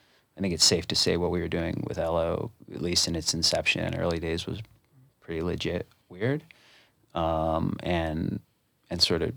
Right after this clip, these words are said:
definitely true to kind of those early ways of thinking in Boulder that,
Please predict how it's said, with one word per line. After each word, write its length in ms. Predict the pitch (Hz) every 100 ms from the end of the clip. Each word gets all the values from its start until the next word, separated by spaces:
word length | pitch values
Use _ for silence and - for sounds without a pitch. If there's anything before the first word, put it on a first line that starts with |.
| - _ _ _ -
definitely 360 | 92 - 95 87
true 360 | - 87 85
to 100 | 85
kind 260 | 76 82 80
of 60 |
those 240 | 82 82 -
early 560 | - 80 80 78 78 - - _ _ _ _ _ _ _ _ _ _ _ _ _ _ - - - - - -
ways 260 | 92 78
of 80 | 69
thinking 360 | - 82 85 95
in 100 | 87
Boulder 380 | 87 85 104 117
that, 220 | 82